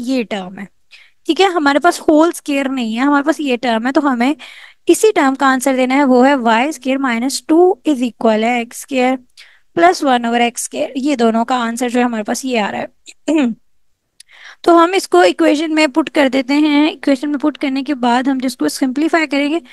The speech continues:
तो ये हमारे पास quadratic equation आ गई। अब इस quadratic equation को by factorization method हम solve कर लेंगे, तो हमारे पास जो roots आ रही हैं वो आ रही हैं, y is equal है नाइन और y is equal है टू,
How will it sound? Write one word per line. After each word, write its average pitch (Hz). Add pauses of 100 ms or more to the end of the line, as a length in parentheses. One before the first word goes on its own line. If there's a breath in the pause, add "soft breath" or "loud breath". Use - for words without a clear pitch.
(300 loud breath)
तो 392
ये 359
हमारे 294
पास 285
quadratic 240
equation 220
आ 208
गई। 233
अब 285
इस 311
quadratic 320
equation 311
को 302
by 285
factorization 320
method 294
हम 302
solve 311
कर 302
लेंगे, 269
तो 294
हमारे 262
पास 277
जो 277
roots 294
आ 277
रही 269
हैं 311 (640 loud breath)
वो 349
आ 311
रही 277
हैं, 294
y 277 (100)
is 294
equal 277
है 269
नाइन 262
और 285
y 240
is 254
equal 240
है 240
टू, 240